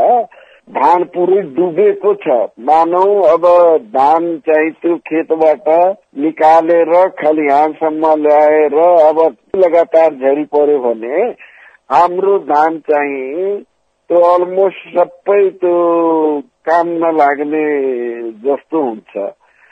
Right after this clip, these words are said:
जस्तै एक दिन पानी पर्यो, अब पानी परेर घाम लाग्यो, ल्याएर उसले ट्र्याक्टरहरूबाट थ्रेस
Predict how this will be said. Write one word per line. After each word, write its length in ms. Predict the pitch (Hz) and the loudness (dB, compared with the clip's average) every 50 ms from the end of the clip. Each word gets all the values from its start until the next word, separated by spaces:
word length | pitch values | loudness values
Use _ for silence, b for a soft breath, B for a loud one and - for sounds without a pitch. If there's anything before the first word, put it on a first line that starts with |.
| b b b b _ 123 | b b b b _ -4
जस्तै 420 | 147 156 151 - 170 170 165 175 | -4 -4 -2 -2 -2 0 0 0
एक 120 | 170 147 143 | -2 -2 -4
दिन 140 | 165 160 | -6 -8
पानी 360 | 151 - 156 151 156 156 160 151 | -6 -2 -2 0 0 0 -4 -6
पर्यो, 680 | - 151 156 156 156 160 165 175 196 202 202 196 175 | -4 -2 0 0 0 0 0 0 0 0 0 2 2
अब 260 | 156 156 151 151 151 | 2 2 0 0 -2
पानी 320 | 151 - 147 147 147 147 151 | -2 0 -2 0 -2 -2 -6
परेर 460 | - 139 147 147 143 147 139 147 135 | -4 -2 -2 0 0 -2 -2 -4 -4
घाम 340 | 113 120 120 127 131 135 139 | -4 -4 -4 -4 -4 -4 -2
लाग्यो, 440 | 139 135 139 135 127 139 151 170 165 | 0 0 0 0 0 -2 -2 -2 -2
ल्याएर 680 | 147 139 139 139 139 139 139 139 131 131 139 151 165 | -2 -2 0 0 0 0 0 -2 -2 -2 -2 0 0
उसले 320 | 160 151 143 139 139 139 135 | 0 0 -2 -2 -2 -2 -2
ट्र्याक्टरहरूबाट 1400 | - - 135 135 123 - _ - 139 143 147 147 131 131 139 131 127 135 135 139 127 135 135 131 - 135 131 | -4 -6 -6 -6 -6 -10 _ -4 -2 0 0 -2 0 0 0 0 0 0 -2 -2 -2 -4 -4 -4 -6 -8 -8
थ्रेस 300 | _ - 123 127 131 | _ -8 -6 -6 -6